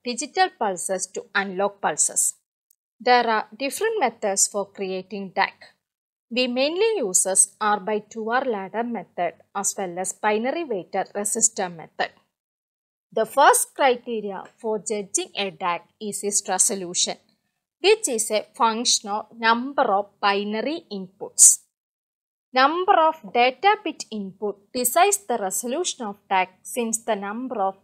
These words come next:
analog output level is equal to two raised to n, where n is the number of data bit inputs. So in this dac, zero eight zero eight uses eight input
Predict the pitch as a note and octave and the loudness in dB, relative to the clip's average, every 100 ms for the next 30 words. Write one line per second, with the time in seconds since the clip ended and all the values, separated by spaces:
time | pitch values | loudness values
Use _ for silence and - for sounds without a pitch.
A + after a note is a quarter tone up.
0 | _ - A#3+ A#3+ C#4 F#4 G4+ - A#3 G3 | _ 0 2 2 2 2 2 -2 -4 -4
1 | - F4 - G#3+ F#3+ F3+ F3+ _ A#3+ B3 | -4 -6 -6 -6 -4 -4 -6 _ -8 -4
2 | - G#3+ - G3+ F#3+ - G3 - _ D4 | -4 -6 -6 -4 -4 -4 -10 -12 _ -6
3 | D#4+ F4+ A#3 A3 - A#3 - G#3 F#3+ F#3+ | -2 0 0 0 -4 -8 -4 -2 -2 -4
4 | _ _ _ A3 A#3+ - - A#3+ C4 F#4+ | _ _ _ 2 4 2 0 0 0 0
5 | D#4 C4 - G#3 - G#3+ G3 G3 G3+ F#3+ | -2 -4 -2 -2 -2 -8 -8 -8 0 2
6 | F#3+ _ A3 G#3+ G#3+ B3+ G3+ G3 - - | 0 _ 0 0 4 2 2 -6 -10 -10
7 | G3+ F#3 G#3 - - - _ _ _ _ | -12 -8 -2 4 4 2 _ _ _ _
8 | _ _ _ _ _ - D4 C#4+ - E4+ | _ _ _ _ _ 2 4 4 0 -2
9 | F#4+ G#4 B4 - G3 G#3 - - - _ | 2 6 4 4 2 2 0 -12 -20 _
10 | - D4+ E4+ G4 - A#3+ A#3 - G#3 G3+ | -2 2 4 4 4 0 0 -2 -2 -2
11 | G#3+ - G#3 G3+ - _ - A#3 A3 A3+ | -4 -4 -6 -6 -8 _ -6 -2 0 0
12 | A3 A#3 - _ _ B3+ D4 F4+ - _ | 0 0 -4 _ _ 2 2 2 -4 _
13 | _ A#3 A3 G#3 - C4+ - | _ -6 -6 -6 -6 -6 -6